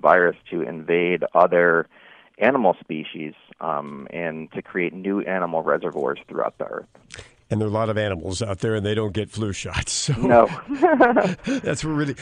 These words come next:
Speaker 2: I mean, and, and, and the assumption then, that if this emerged from a non-human population, transferred to humans, that it could simply go the other way, too.
Speaker 1: Yeah, yeah, and, you know, there's a precedent for this,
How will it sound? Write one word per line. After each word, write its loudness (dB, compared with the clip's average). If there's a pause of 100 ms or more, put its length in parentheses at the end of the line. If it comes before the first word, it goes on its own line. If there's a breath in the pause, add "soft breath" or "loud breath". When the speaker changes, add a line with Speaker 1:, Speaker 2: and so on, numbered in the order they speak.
Speaker 2:
I -6
mean, -2
and, -2
and, -2
and -6
the 0
assumption -2
then, 0
that -8
if -4
this -2
emerged -2
from -2
a -2
non-human -2
population, -6 (100)
transferred -4
to -6
humans, -6
that -6
it -6
could -8
simply -6
go -2
the -4
other -6
way, -10
too. -8 (440)
Speaker 1:
Yeah, 8
yeah, 6
and, -4
you -4
know, 4
there's 2
a 0
precedent 2
for 0
this, 6